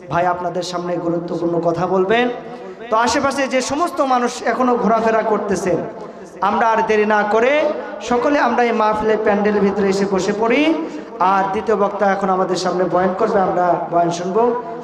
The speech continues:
আপনাদের কাছে দোয়া চেয়ে আমি আপনাদের জন্য দোয়া করে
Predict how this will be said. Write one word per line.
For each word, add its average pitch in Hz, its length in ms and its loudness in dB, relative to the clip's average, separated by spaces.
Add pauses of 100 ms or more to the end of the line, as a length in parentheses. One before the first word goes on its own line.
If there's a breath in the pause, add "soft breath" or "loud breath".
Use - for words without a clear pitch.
আপনাদের 175 440 -2
কাছে 180 240 -6
দোয়া 175 300 2
চেয়ে 175 340 2 (1200)
আমি 185 240 2
আপনাদের 175 440 0
জন্য 175 220 -2
দোয়া 170 220 2
করে 185 360 2